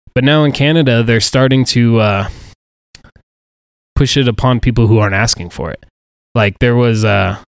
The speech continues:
some story about, uh, like, a vet in the, their version of the V A or whatever had some issues and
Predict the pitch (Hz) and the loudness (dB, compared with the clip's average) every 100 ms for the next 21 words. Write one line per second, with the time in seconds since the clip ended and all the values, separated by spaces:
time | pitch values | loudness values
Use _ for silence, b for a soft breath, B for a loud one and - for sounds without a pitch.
0 | - - 127 113 - 117 120 120 117 117 | -8 -2 0 0 -2 0 2 2 2 2
1 | 113 104 101 - 101 98 - 95 95 107 | 0 -2 -2 -4 -6 -8 -6 -8 -4 -2
2 | 117 - 123 107 101 98 92 _ _ 110 | -2 -4 -8 -6 -4 -6 -8 _ _ -2
3 | 110 110 113 107 110 107 113 107 104 110 | 0 2 0 0 0 0 0 2 2 2
4 | 120 117 117 120 110 107 - 92 110 - | 2 2 2 0 0 -2 -4 -2 -2 0
5 | 113 113 104 92 | 2 2 0 -8